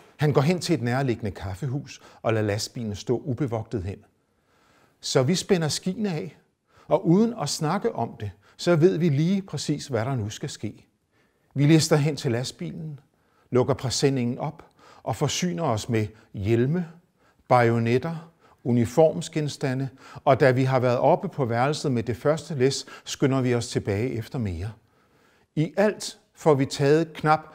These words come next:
tredive kilo tysk ejendom. Jeg vælger så at sende min andel hjem til malergården. Jeg finder en stor, solid papkasse, så jeg pakker tingene i, og så tager jeg til Næstved og sender pakken med toget.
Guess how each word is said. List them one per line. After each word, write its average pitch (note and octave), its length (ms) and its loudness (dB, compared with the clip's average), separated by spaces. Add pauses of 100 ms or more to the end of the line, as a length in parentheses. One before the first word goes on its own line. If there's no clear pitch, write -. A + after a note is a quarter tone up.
(140)
tredive E3+ 500 2
kilo E3 380 0
tysk E3 360 -6 (100)
ejendom. C#3 460 0 (1000)
Jeg B2+ 140 8
vælger B2 280 6
så A#2+ 180 2
at A#2+ 120 2
sende G#2 260 -2
min A2 200 -4
andel A#2 440 -2
hjem G#2 180 -4
til - 140 -6
malergården. G2+ 640 -6 (760)
Jeg A2+ 120 2
finder C#3+ 260 2
en G#2+ 120 0
stor, A#2+ 360 2
solid B2 480 0
papkasse, C#3 600 0 (300)
så - 160 0
jeg A2 240 2
pakker A#2 300 0
tingene C3+ 400 -2
i, D3 280 0 (180)
og A#2 160 -2
så C3 520 4
tager A#2 200 0
jeg G#2+ 200 0
til A2 140 -2
Næstved D3+ 420 2 (220)
og C3 120 0
sender A#2+ 240 0
pakken B2+ 380 -2
med C#3+ 100 2
toget. D3 540 2